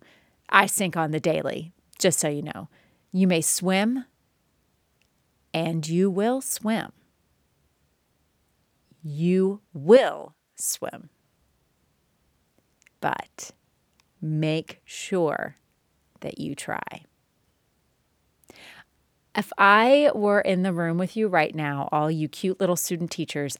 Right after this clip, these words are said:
I would give you the warmest, biggest,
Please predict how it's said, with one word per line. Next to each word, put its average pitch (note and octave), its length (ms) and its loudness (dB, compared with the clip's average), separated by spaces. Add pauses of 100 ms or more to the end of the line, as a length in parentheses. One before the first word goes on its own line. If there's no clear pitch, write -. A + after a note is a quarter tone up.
I F#3 180 -10
would G3 240 0
give F3 300 -2
you C#3+ 380 -6 (800)
the D#3+ 120 -6
warmest, G#3+ 760 0 (520)
biggest, F#3 600 4